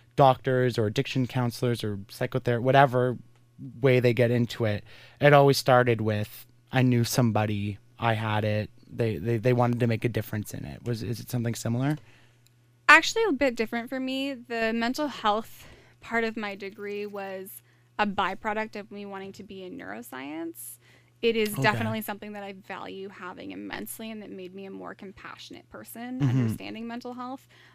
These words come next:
Speaker 2: But I was interested in neuroscience at the time that I entered the degree. I wanted to do sports neuroscience, so using neuroscience and physiological testing to improve athletic performance.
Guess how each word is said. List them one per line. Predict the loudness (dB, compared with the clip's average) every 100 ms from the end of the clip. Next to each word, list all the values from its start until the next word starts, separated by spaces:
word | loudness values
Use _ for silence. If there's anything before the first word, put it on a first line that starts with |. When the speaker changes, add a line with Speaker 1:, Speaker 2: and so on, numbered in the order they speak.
| -2
Speaker 2:
But | 2 2 0 -6
I | 0 2 2 0 -2 -6 -12 _ _ _ _
was | -10 -10
interested | -10 -12 -14 -12 -12
in | -12 -12 -12
neuroscience | -10 -12 -10 -8 -8
at | -12
the | -16
time | -12 -8 -6
that | -6
I | -8
entered | -8 -8 -8
the | -10
degree. | -12 -12 -10 -8 -8
I | -8 -10
wanted | -10 -12 -14 -16
to | -16
do | -14 -10 -10 -8 -10 -14 _ _ _
sports | -14 -10 -10 -10
neuroscience, | -10 -10 -10 -10 -12 -14
so | -16
using | -14 -14 -12 -12 -14 -16 -14
neuroscience | -14 -12 -14 -14 -14 -16
and | -16
physiological | -14 -10 -10 -10 -12
testing | -16 -16 -16 -16 -14
to | -16
improve | -16 -12 -10
athletic | -8 -8 -10 -12
performance. | -16 -12 -10 -8 -10 -10